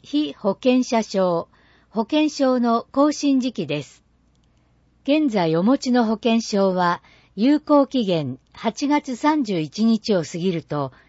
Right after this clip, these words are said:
使用することができません。対象者には、八月中旬以降に新しい保険証を世帯ごとに簡易書き留めで郵送しますので、九月一日からは新し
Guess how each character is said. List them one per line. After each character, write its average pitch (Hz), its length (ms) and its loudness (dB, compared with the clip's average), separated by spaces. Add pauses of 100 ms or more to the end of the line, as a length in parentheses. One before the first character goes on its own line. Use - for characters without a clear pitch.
(120)
使 - 160 -4
用 269 180 4
す 285 160 -2
る 277 100 0
こ 277 140 -2
と 262 100 2
が 180 120 0
で 151 160 -6
き 185 100 -6
ま 175 160 -2
せ 160 240 -4
ん。 127 140 -10 (1160)
対 285 200 4
象 302 240 0
者 208 180 -2
に 175 160 -2
は、 147 260 0 (220)
八 254 320 -2
月 302 280 -2
中 277 280 0
旬 262 260 2
以 254 80 0
降 170 260 0
に 143 280 -6 (140)
新 285 380 0
し - 120 -8 (100)
い 233 40 0
保 165 120 -6
険 202 300 -2
証 185 340 0
を 160 240 2 (300)
世 233 160 0
帯 302 280 2
ご 294 140 0
と 202 140 0
に 147 320 -6
簡 262 180 2
易 294 200 2
書 311 120 0
き - 100 -12
留 180 220 -2
め - 20 -6
で 135 140 -4
郵 196 220 0
送 214 240 0
し 208 160 -4
ま 190 100 0
す 180 160 -8
の 151 140 -4
で、 131 260 -4 (560)
九 311 140 -2
月 285 260 0
一 220 340 -2
日 240 240 -2
か 175 140 -2
ら 151 140 -2
は 139 240 -2 (280)
新 294 380 0
し - 100 -8